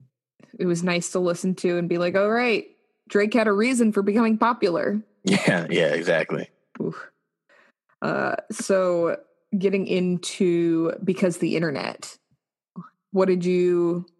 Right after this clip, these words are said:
Speaker 1: how'd you feel listening to this one?
Speaker 2: So here's the thing about Donald Glover. Um, I'm a big Donald Glover fan. I love Community. Community's my, my favorite show. And I love him on that show. And I remember him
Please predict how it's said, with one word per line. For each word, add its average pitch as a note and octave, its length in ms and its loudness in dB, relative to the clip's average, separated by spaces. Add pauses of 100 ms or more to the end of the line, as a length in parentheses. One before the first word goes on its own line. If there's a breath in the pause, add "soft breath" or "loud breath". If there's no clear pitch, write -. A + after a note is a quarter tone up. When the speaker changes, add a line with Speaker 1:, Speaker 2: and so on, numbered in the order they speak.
(140)
Speaker 1:
how'd F#3+ 200 2
you F3+ 60 2
feel F3 180 0
listening E3 340 -2
to D#3+ 80 -2
this D3+ 220 -4
one? E3 260 -4 (1120)
Speaker 2:
So E3 120 2
here's G3 180 4
the F3 80 2
thing D#3 180 2
about A2+ 260 2
Donald G#2 280 2
Glover. D#2 400 -2 (640)
Um, G#2 600 2
I'm A#2+ 140 0
a B2+ 40 -2
big A#2 260 0
Donald A2+ 300 0
Glover G2 260 -2
fan. E2+ 340 -8
I D#2+ 60 -6
love G2 200 -2
Community. F2+ 520 -10
Community's F#2+ 420 -12
my, F2 420 -8
my E2+ 140 -12
favorite F2 360 -14
show. D#2+ 380 -10 (760)
And E2+ 420 -2
I E2+ 140 0
love F#2 240 0
him F#2 180 -4
on E2+ 140 -2
that E2 160 -4
show. G2+ 560 -2 (1080)
And F#2+ 360 0
I E2+ 160 2
remember G2+ 460 2
him F2+ 640 -2